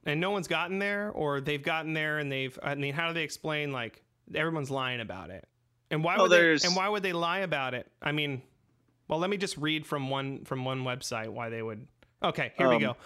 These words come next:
Speaker 1: Why would generations of scientists lie? Well, they are leagued in conspiracy against God. Why else?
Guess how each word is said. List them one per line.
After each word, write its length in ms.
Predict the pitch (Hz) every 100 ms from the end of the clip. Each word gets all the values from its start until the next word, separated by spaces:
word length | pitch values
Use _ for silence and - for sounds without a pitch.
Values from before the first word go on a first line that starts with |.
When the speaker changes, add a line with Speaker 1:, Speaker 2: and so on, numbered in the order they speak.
| - - -
Speaker 1:
Why 200 | 151 214
would 160 | 214
generations 640 | 170 185 190 185 175 175 165
of 80 |
scientists 480 | 151 165 170 165 156
lie? 460 | 147 143 120 101 98 _ _ _
Well, 340 | 127 123 151 165
they 200 | 143 143
are 100 | 139
leagued 280 | 151 160 151
in 60 |
conspiracy 600 | 147 143 - 165 156 156
against 320 | 147 156 147
God. 300 | 170 180 107 -
Why 340 | 117 117 120
else? 400 | 139 123 - -